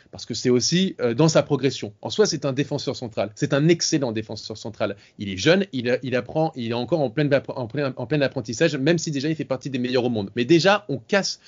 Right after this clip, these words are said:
son apprentissage en le mettant à un poste qui n'est pas le sien. Et le troisième, le t-, la, la troisième mauvaise conséquence de ce choix,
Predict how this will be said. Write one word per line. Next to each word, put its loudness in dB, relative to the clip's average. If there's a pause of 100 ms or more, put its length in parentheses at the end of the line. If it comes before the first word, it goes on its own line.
(160)
son 0
apprentissage -2 (220)
en 0
le 4
mettant 4
à 2
un -4
poste -8
qui -6
n'est -4
pas 2
le -2
sien. -14 (340)
Et -2
le 2
troisième, 2 (340)
le -2
t-, -6
la, 0
la -4
troisième 2
mauvaise 4
conséquence -4
de -8
ce -12
choix, -2